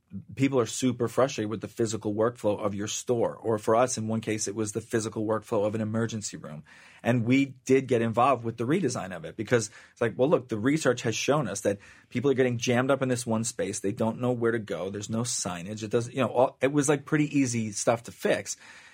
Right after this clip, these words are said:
I, I said that too. Like, a lot of times what we do is peddle common sense, but pod-, but common sense gets lost in the fray.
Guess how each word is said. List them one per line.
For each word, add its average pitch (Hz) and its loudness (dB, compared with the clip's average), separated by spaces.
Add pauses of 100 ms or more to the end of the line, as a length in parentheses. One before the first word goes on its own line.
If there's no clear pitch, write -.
(120)
I, 123 4
I 135 0
said 131 4
that 127 4
too. 170 2
Like, 123 4
a 117 -2
lot 120 4
of 139 0
times 120 -2 (200)
what 120 2
we 135 4
do 147 4
is 127 0
peddle 127 2
common 110 -2
sense, 98 -4
but 98 -4
pod-, 127 4
but 120 -2
common 143 0
sense 127 0
gets 120 -2
lost 104 -4
in 90 -8
the 90 -10
fray. 90 -6